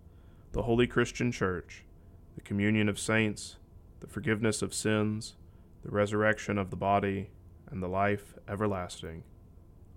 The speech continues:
Amen. Disordered is a valuable and timely resource addressing hot-button issues, such as lust and destruction,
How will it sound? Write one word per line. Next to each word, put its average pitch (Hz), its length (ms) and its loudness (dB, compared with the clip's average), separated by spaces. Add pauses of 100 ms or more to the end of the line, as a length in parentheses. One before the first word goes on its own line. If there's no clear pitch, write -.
Amen. 90 460 -6 (1200)
Disordered 110 680 -6
is 117 160 -8
a 113 80 -6
valuable 104 600 -6
and 113 160 -10
timely 143 520 -10
resource 110 580 -10
addressing 113 440 -10
hot-button 117 640 -12
issues, 98 540 -18 (320)
such 117 220 -10
as 95 120 -12
lust 107 480 -6
and 110 140 -12
destruction, 98 720 -12